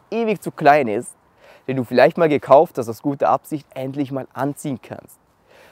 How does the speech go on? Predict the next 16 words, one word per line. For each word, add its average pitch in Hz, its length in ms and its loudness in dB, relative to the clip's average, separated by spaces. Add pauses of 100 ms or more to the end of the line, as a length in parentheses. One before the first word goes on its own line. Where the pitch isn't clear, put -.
(120)
dass 127 200 -4
du 143 100 -4
dich 113 280 -8
wohlfühlst 135 720 -6 (340)
und 120 160 -8
dass 131 120 0
du 160 100 6
auch 135 120 10
mal 139 120 0
deinen 127 140 2
ganzen 127 280 2
Kollegen 123 380 0
zeigen 113 260 0
kannst, 110 220 -6
„Hey, 110 300 0 (640)
Schichtarbeit 175 680 4